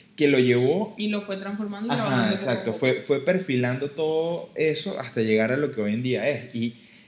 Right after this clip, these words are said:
Speaker 1: y
Speaker 2: Exacto.
Speaker 1: eso es, eso es importante. Entonces
Speaker 2: El mensaje básicamente es que todo este tema de la cultura, y, o sea, y traemos realmente a cotación esto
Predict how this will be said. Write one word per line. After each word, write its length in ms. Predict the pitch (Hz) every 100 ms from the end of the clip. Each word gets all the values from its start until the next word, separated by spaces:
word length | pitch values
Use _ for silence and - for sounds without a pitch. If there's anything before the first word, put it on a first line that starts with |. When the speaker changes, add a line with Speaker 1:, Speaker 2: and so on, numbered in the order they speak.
| 95
Speaker 1:
y 200 | 120 135
Speaker 2:
Exacto. 260 | 143 175 180
Speaker 1:
eso 20 | -
es, 80 | 147 -
eso 180 | 180 -
es 180 | 156
importante. 580 | 165 165 - 151 135 101
Entonces 320 | 107 113 190 190 - - - -
Speaker 2:
El 140 | 220
mensaje 400 | 226 226 240 262
básicamente 640 | 285 285 - 220 208 208
es 120 | 226 -
que 380 | 247 214 214 - _ _ _ _ _ _ _ _ _ _ _ _
todo 200 | 240 247 262
este 180 | 302
tema 320 | 254 247 254 254
de 60 |
la 140 | 214 196
cultura, 600 | 190 190 - 214 190 190
y, 60 | 220
o 40 |
sea, 100 | 214
y 120 | 196
traemos 420 | - 202 208 254
realmente 440 | 233 220 220 226 247
a 40 | 240
cotación 520 | 214 190 190 190 196
esto 440 | 196 - 202 214